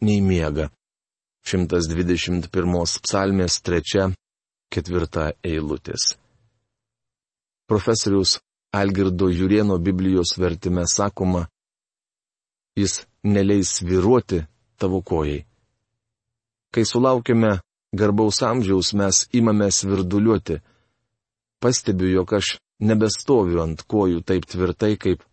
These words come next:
anksčiau. Diena saulė neužgaus tavęs, nė mėnulis naktį. Viešpats saugos tave nuo viso, kas pikta.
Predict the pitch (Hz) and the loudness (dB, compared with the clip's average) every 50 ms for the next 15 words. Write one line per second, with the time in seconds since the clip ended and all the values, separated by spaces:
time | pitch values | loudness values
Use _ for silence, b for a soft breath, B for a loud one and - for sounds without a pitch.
0 | _ _ - 90 87 80 - - - 85 76 73 73 - _ _ _ _ _ _ | _ _ -8 -6 -6 -4 -4 -4 -4 -4 -4 -4 -6 -12 _ _ _ _ _ _
1 | _ _ _ _ _ _ _ _ _ _ _ _ _ _ _ _ _ _ _ _ | _ _ _ _ _ _ _ _ _ _ _ _ _ _ _ _ _ _ _ _
2 | _ _ _ _ _ _ _ _ _ _ _ _ _ _ _ _ _ _ _ _ | _ _ _ _ _ _ _ _ _ _ _ _ _ _ _ _ _ _ _ _
3 | _ _ 110 135 147 151 147 127 - 160 160 160 156 156 139 120 - - _ 113 | _ _ 2 4 6 6 6 4 6 6 6 6 6 6 6 4 2 -2 _ 2
4 | 127 139 135 135 123 110 101 123 147 170 165 - - - 98 92 92 87 85 - | 4 6 6 6 6 6 6 6 6 6 4 2 2 0 2 2 2 0 0 -2
5 | - - 113 117 117 117 117 113 117 117 110 110 104 - 117 120 131 139 123 - | -2 0 2 4 4 4 4 4 4 4 4 2 0 0 0 2 0 0 -2 -4
6 | - 104 87 78 - _ _ _ _ _ _ _ _ _ _ _ _ _ _ _ | -6 -6 -6 -6 -8 _ _ _ _ _ _ _ _ _ _ _ _ _ _ _
7 | _ _ 123 151 165 151 - - 147 135 117 - - - - - 135 139 156 160 | _ _ 2 4 4 2 0 0 0 0 0 0 -2 0 0 2 4 4 4 4
8 | 156 143 147 139 - - - 131 120 113 131 127 127 123 117 107 95 90 104 151 | 4 4 2 2 2 0 0 0 2 4 4 4 4 4 4 2 2 2 2 0
9 | 160 - - 143 120 101 - 120 107 - - - - - 135 110 - - _ - | 0 2 0 0 0 0 0 0 0 0 -2 -4 0 2 2 2 2 -2 _ -4
10 | 87 82 | -4 -4